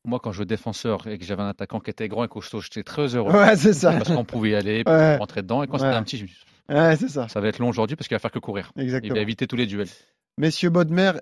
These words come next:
Speaker 2: et Serra, les axes de progression d'Ismaël Garbi, c'est quoi ?
Speaker 1: Euh, la partie défensive, comme pour tous les offensifs.
Speaker 2: Ouais.
Speaker 1: <laughs> Euh, non, le, le, moi, je dirais un peu plus le volume.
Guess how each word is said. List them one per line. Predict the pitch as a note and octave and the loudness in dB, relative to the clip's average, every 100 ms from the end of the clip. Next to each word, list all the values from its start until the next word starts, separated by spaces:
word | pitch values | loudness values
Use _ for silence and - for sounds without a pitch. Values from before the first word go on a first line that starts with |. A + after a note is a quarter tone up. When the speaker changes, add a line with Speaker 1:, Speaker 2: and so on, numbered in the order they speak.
| - | -4
Speaker 2:
et | D3 | -4
Serra, | - C#3+ B2 C3 - - | -2 0 2 0 -4 -10
les | A#2+ A#2+ | -6 -2
axes | E3 D3 | -2 0
de | |
progression | D3 - D#3 C#3 C#3 - C#3 B2 - - | -4 -2 -2 0 -2 -4 -8 -8 -14 -12
d'Ismaël | A2+ - A2+ | -12 -8 -6
Garbi, | A2+ G#2+ G#2+ G#2 - _ _ _ _ | -4 -4 -6 -10 -16 _ _ _ _
c'est | - | -18
quoi ? | A2 G#2 - _ _ _ _ _ _ _ _ _ _ - G#2+ | -14 -14 -14 _ _ _ _ _ _ _ _ _ _ -20 -14
Speaker 1:
Euh, | F#2 F2+ F2 F2 | -10 -8 -8 -10
la | F#2+ | -12
partie | - - | -12 -10
défensive, | G2 F#2+ G2+ - - | -8 -8 -8 -10 -10
comme | F#2+ F2 | -10 -10
pour | - | -10
tous | G2 | -8
les | F2+ | -6
offensifs. | F#2+ A2 - F#3+ - - | -8 -8 -6 -8 -10 -8
Speaker 2:
Ouais. | G3 C#3 D3+ C3 - B2+ - | -4 -2 0 -2 -2 -2 -4
Speaker 1:
<laughs> | - - - _ - | -18 -20 -20 _ -4
Euh, | G#2 G2+ G2+ G2+ G2+ G2+ G2+ | -2 0 2 0 0 0 -2
non, | G2 B2 | 0 2
le, | B2+ A#2 | 4 4
le, | A#2 A#2 A#2 A#2 A#2 | 4 2 2 0 -2
moi, | A#2+ C3 | -2 -4
je | |
dirais | A2+ B2 | -2 -4
un | |
peu | A#2+ | -4
plus | C#3+ - | -8 -4
le | B2+ | -2
volume. | C3 E3 | 0 0